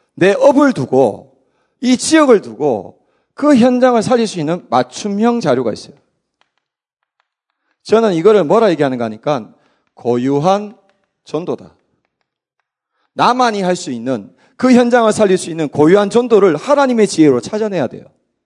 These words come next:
이걸 위해 몸부림쳐야 됩니다.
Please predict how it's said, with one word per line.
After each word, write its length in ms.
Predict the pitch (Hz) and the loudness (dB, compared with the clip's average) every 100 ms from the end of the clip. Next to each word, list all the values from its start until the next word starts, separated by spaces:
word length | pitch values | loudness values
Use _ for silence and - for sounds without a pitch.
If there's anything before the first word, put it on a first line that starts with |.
| _ _ _ _ _ _ _ _ _ | _ _ _ _ _ _ _ _ _
이걸 280 | - 202 262 | 0 4 6
위해 120 | 226 | 4
몸부림쳐야 580 | 175 202 247 254 - 156 | 4 2 0 -2 0 -2
됩니다. 300 | 127 - _ | -2 -10 _